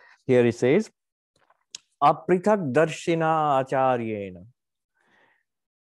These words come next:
The master who is, who does,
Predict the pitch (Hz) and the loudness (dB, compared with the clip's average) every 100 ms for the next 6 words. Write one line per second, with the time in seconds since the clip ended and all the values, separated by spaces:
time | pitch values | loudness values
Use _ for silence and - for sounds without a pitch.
0 | _ 101 127 131 117 123 175 - - 123 | _ -2 0 2 0 0 -2 -4 0 0
1 | 160 170 _ _ _ _ _ _ _ - | 0 -6 _ _ _ _ _ _ _ -8
2 | 156 147 147 165 185 - _ - 113 117 | -2 2 2 0 -4 -10 _ -10 -6 -4
3 | 120 117 - _ _ - 131 123 123 120 | -4 -6 -12 _ _ -8 -6 -2 -2 -2